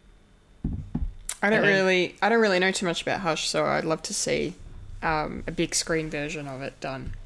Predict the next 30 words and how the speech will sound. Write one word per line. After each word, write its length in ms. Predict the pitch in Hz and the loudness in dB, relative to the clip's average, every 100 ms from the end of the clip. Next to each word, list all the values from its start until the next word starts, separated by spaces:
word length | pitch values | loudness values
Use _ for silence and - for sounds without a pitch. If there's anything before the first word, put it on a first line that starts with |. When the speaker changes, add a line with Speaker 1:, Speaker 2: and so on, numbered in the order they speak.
| - _ _ | -16 _ _
Speaker 2:
Yeah. 320 | 160 147 127 135 _ _ _ _ _ _ _ | -4 -2 -2 -6 _ _ _ _ _ _ _
And 80 | 160 | -2
I 40 | 175 | 0
suppose 400 | - 262 233 175 | 4 4 4 0
with 240 | 160 139 | 0 2
that 240 | 135 147 147 | 2 0 0
one, 300 | 123 120 - _ _ _ _ _ _ | -4 -6 -12 _ _ _ _ _ _
you 100 | 147 | -6
could 180 | 160 143 | -4 0
probably 260 | 165 165 147 | 2 2 2
do 320 | 147 139 139 | 2 2 0
a 80 | 131 | -2
before 380 | - - 143 123 | -6 -2 0 0
and 100 | 120 | -2
after. 480 | 120 120 - 110 - _ _ _ _ _ _ 143 | -4 -6 -12 -16 -18 _ _ _ _ _ _ -4
Uh, 480 | 127 127 123 123 | -2 0 -2 -4
because 420 | 135 135 135 131 131 | -4 -4 -2 -2 -2
if 160 | 143 | -4
you 100 | 156 | 0
do 120 | 175 214 | 2 4
an 80 | 156 | 4
after, 440 | 156 147 127 123 | 0 0 -4 -6
then 280 | 107 160 185 | -2 -2 -2
you 80 | 185 | -6
can 160 | 165 | -6
do, 480 | 135 127 123 120 123 127 | -4 -4 -4 -6 -10 -10
like, 180 | 120 123 | -10 -6
Robert 260 | 123 127 | -6 -6
Pattinson 640 | 127 120 120 110 123 120 120 | -6 -6 -6 -10 -12 -12 -8
doing, 360 | 127 123 117 | -8 -8 -10